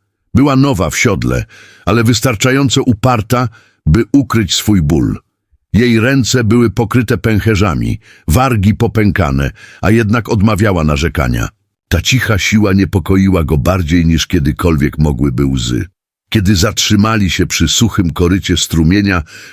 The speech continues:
Klara zsunęła się z konia i usiadła w cieniu skały. Jej nogi drżały.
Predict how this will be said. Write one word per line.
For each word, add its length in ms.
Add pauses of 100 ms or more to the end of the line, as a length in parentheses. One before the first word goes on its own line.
Klara 600
zsunęła 600
się 180
z 120
konia 460 (340)
i 80
usiadła 500
w 60
cieniu 300
skały. 600 (340)
Jej 260
nogi 400
drżały. 720